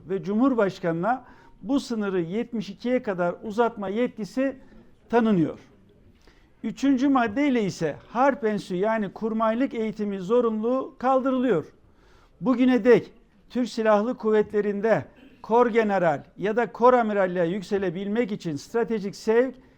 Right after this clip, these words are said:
ve idare eğitimi almış olmak gerekiyordu. Şimdi bu koşulla kaldırılıyor.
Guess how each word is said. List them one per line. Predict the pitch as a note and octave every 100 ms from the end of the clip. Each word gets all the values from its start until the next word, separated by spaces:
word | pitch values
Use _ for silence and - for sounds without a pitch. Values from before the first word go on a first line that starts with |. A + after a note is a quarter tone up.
| _ -
ve | G3+ G3
idare | G#3+ G3 A3+ G#3+ B3+
eğitimi | A#3+ G#3+ G#3 G#3
almış | G#3+ A3+ A3 G#3
olmak | G#3 A#3+ B3+ - _ _ E3+
gerekiyordu. | G#3+ A#3+ F#3+ C#4 A#3+ D3+ - _ _ _ _ _ _
Şimdi | - C4 C4+
bu | E4 -
koşulla | C#4+ C4 A#3+ G#3+ F#3
kaldırılıyor. | E3+ D#3+ C#3+ D3 C#3+